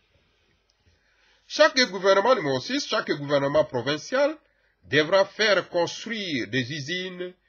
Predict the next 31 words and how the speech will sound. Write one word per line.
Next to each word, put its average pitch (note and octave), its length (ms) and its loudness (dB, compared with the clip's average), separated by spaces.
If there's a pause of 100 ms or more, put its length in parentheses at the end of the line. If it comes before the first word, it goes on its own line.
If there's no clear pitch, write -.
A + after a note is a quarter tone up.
(220)
qui A#2+ 140 -8
vont C3+ 200 -2
procurer D#3+ 500 -4
du D#3+ 140 -8
travail D3 420 0
à C#3+ 100 2
la C3+ 100 0
population C#3 520 -4
de C3 120 -6
sa C3+ 160 -4
province B2+ 380 -6
locale. G#3 580 -4 (400)
Ainsi, C#3 380 0
chaque D3+ 380 -4
province D3 380 -4
contrib-, C3 560 -10 (140)
contribuera D3 880 -2 (300)
au B2 140 -4
trésor D#3 460 0
national C#3 560 0 (280)
qui E3 140 -8
va D3 180 2
se C3 320 -6
mesurer D3+ 800 -2 (320)
par D3+ 300 -2
centaines C#3+ 480 -4
de C3 120 -6
milliards B2+ 360 -2
de A2+ 100 -8
dollars A#2 440 -2
américains, B2 560 -6